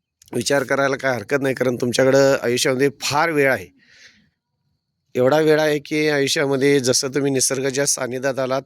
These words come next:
त्या पद्धतीनं तुम्ही तुमच्या जीवनामध्ये प्रत्येक वेळी काहीतरी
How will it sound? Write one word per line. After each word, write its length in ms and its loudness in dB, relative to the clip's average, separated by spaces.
त्या 100 -2
पद्धतीनं 540 -4
तुम्ही 280 0
तुमच्या 340 0
जीवनामध्ये 680 0
प्रत्येक 380 2
वेळी 160 4
काहीतरी 360 -2